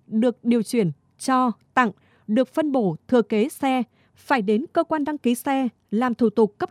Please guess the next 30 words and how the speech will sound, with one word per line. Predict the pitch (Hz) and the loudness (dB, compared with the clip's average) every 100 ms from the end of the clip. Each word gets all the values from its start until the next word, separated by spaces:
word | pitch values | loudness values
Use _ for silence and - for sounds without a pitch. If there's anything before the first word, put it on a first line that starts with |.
| - | -4
đăng | 285 294 | -4 -2
ký | 262 220 339 - | 2 2 0 0
biển | 240 165 | 0 0
số. | - 196 311 _ _ _ _ _ - | 0 0 -2 _ _ _ _ _ -4
Vậy | 185 240 | 0 2
nên | 247 254 233 | 0 -2 0
đối | 247 | 0
với | 254 285 | 0 -4
trường | - 269 | -4 -4
hợp | 233 220 - | -4 -4 -2
bạn | 208 240 214 | -2 -2 -2
đi | 294 | -4
xe | 302 - 302 | -4 -6 -6
được | 269 220 208 - | -2 0 -2 -2
cho, | 277 277 254 - - | -6 -4 -4 -8 -4
tặng, | 254 208 _ | -4 -4 _
thừa | - 226 | 0 0
kế | 214 202 339 - | 2 0 -2 -2
mà | 240 233 | -2 -2
không | 214 - 320 | -4 -6 -6
sang | - 311 294 | -6 -8 -4
tên | 294 269 | -2 2
đổi | 220 | 2
chủ | 185 240 170 - _ _ | 2 0 0 -4 _ _
trong | - 262 247 | -4 -2 -2
thời | 240 | -2
hạn | 214 226 - | -2 -4 -2
ba | 285 | -2
mươi | 311 311 | 0 -2
ngày | 262 202 | 0 0